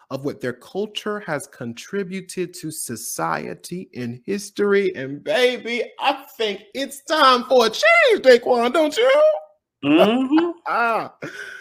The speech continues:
Speaker 1: Now, let's take a pause, rewind, and remind the world just how we did that. In the article written on N P S, written by Doctor Catherine Crawford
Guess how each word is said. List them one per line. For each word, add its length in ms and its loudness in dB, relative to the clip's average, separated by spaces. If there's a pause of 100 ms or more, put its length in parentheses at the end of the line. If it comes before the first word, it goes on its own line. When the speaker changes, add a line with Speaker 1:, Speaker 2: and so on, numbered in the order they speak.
(160)
Speaker 1:
Now, 600 2
let's 400 -2
take 220 -4
a 60 -8
pause, 1120 -6
rewind, 1200 -2
and 220 -2
remind 560 -2
the 80 -4
world 540 -6
just 380 -6
how 440 0 (320)
we 240 -4
did 440 -4
that. 260 -16 (880)
In 220 2
the 160 -2
article 760 -4
written 440 -4
on 200 -8
N 220 -6
P 300 -8
S, 320 -8
written 320 -4
by 160 -2
Doctor 480 -2
Catherine 880 -8
Crawford 800 -6